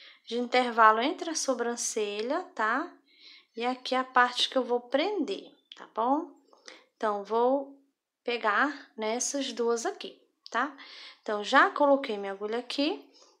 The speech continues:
vou sair nesse pontinho aqui na carreirinha do lado, vou passar... Vou agora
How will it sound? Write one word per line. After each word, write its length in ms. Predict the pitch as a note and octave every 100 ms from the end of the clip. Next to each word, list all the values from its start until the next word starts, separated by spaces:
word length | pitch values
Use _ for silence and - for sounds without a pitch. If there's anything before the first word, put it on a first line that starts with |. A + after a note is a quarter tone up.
| _
vou 260 | A3 B3+ E4+
sair 420 | - D#4 C4+ A#3+
nesse 260 | A3+ A#3 -
pontinho 500 | - A3 G#3+ - G3
aqui 100 | G3
na 100 | F#3+
carreirinha 440 | G3+ G#3 G3+ F#3+
do 140 | F#3 D#4
lado, 760 | C#4 G3 F#3 G3 G#3 D4 F4+ - - - - -
vou 220 | A#3 D#4
passar... 1080 | - B3+ C4 - - G3+ F#3+ G3 G#3 A#3 D4+ - _ _ _ _ _ _ _ _ _ _ _ _ _ - - - _ - - _ -
Vou 160 | B3
agora 680 | C4+ B3+ A#3 G#3 G3+ G3 -